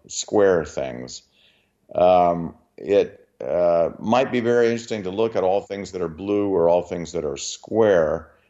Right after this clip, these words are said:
from one perspective, but it doesn't necessarily help you organize things along the lines of what is risk.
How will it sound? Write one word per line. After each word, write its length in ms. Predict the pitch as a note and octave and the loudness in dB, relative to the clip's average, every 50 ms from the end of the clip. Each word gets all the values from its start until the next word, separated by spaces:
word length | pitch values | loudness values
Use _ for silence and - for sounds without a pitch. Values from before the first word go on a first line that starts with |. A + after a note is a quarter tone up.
| _ _ _ | _ _ _
from 180 | - F2+ F2 F2+ | -6 -6 -2 0
one 180 | G2+ G#2+ A2+ | 0 0 0
perspective, 680 | A2 - F#2 E2+ - - F2 D#2 D#2 - - E2+ D#2+ | -2 -6 -8 -8 -6 -4 -2 -2 -2 -4 -6 -8 -2
but 140 | D#2 G2+ F#2+ | 0 0 0
it 180 | G2+ F#2 - - | 0 -4 -6 -2
doesn't 460 | - B2 C#3 C#3 B2 B2 G2+ - E2+ | 2 2 2 2 0 -4 -8 -8 -6
necessarily 1080 | G#2+ A#2 A#2 - - G#2+ F#2+ - - - A2+ A2+ A2+ A2 G2+ F#2 F2+ F2 F2 D#2+ - - - - | -6 -6 -4 -4 -6 -8 -8 -8 -6 -2 0 2 2 2 2 0 -2 -2 -4 -6 -8 -12 -14 -8
help 260 | F#2+ G#2 G2 F#2+ - | -4 -4 -4 -4 -6
you 160 | F2+ F2+ - - | -8 -10 -10 -6
organize 840 | - G#2+ G#2+ A2 A2+ G#2 G#2 F#2 D#2 D2+ D2+ D2 D2 D#2 D#2 - - | -2 0 0 2 2 0 0 -2 -2 -2 -2 -2 -4 -4 -6 -10 -8
things 520 | - F#2 F2 E2 D#2+ D#2+ E2 D#2+ D#2+ - - _ _ _ _ _ _ _ _ - | -6 -4 -2 -2 -2 -4 -4 -6 -8 -10 -16 _ _ _ _ _ _ _ _ -4
along 280 | F2+ F2+ F2+ F#2+ F#2 | 0 0 2 2 2
the 80 | F2 E2 | 0 0
lines 580 | E2 E2 E2 E2+ E2 E2 E2 D#2+ D#2 - - - | 0 0 0 0 0 -2 -4 -6 -8 -10 -12 -10
of 240 | - - D2+ D2 D2+ | -8 -8 -8 -8 -4
what 340 | D#2 D#2+ D#2+ - - - | -2 0 0 0 -2 -6
is 380 | D2 D#2 D2+ D2+ D2 - - - - - | -8 -6 -6 -8 -10 -12 -16 -20 -20 -18
risk. 720 | - E2 E2 E2 E2 F2 F2 - - - - - - _ | -14 -12 -8 -4 0 0 2 0 0 -2 -8 -12 -12 _